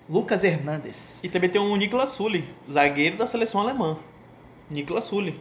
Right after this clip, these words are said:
Speaker 2: Foi reserva, hoje saiu, ele saiu no segundo tempo pra entrada do Boateng.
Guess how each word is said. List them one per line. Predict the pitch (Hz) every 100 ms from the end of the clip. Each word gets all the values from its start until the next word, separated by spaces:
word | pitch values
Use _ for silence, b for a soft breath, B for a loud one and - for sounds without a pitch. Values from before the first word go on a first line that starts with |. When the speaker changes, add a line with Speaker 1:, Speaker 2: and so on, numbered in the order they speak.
| - -
Speaker 2:
Foi | 147
reserva, | 151 143 135 156 175 208 170
hoje | 156 175
saiu, | - - 151 180 -
ele | 160 160
saiu | 156 160
no | 180
segundo | 170 175
tempo | 165 180
pra | 175
entrada | 165 160
do | 170
Boateng. | 180 220 156 151 147